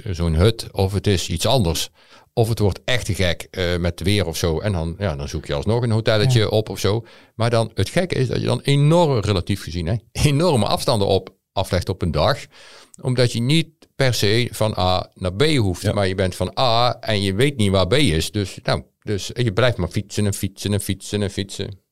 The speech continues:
Speaker 2: En als je dat wilt doen, hè, hoe hou je het dan ook verantwoord en veilig, hè, als je wild gaat kamperen of in zo'n shoothuts gaat liggen? Ik kan me ook voorstellen, als je inderdaad in je eentje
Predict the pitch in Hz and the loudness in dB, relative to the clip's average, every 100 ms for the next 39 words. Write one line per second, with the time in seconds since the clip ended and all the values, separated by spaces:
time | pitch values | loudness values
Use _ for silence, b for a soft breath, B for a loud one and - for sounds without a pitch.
0 | _ 156 151 170 160 - 165 165 151 143 | _ -4 0 0 2 2 2 2 0 2
1 | 196 139 123 147 139 156 165 165 147 151 | 2 4 2 2 2 2 2 0 -2 0
2 | 147 - - - 135 151 180 123 113 - | -2 -4 -12 -2 2 4 2 0 -2 -2
3 | 107 - 170 160 107 120 - 117 135 131 | -4 -2 0 0 0 -2 -4 -6 -4 -2
4 | 143 143 165 156 - 123 107 - 120 - | 0 2 0 0 -6 -10 -8 -6 -4 -2
5 | 120 131 139 123 131 123 131 - 175 139 | -2 -2 -2 -2 -2 0 0 -2 -6 -6
6 | 117 - 107 113 110 113 120 - 165 160 | -6 -6 -8 -8 -4 -4 -4 -2 0 2
7 | - - 170 170 - 113 120 - 117 - | 0 -2 0 0 -2 -4 -4 -6 -6 -4
8 | 127 123 123 120 139 123 120 - 147 160 | -4 -4 -6 -8 -6 -6 -6 0 2 2
9 | - | -2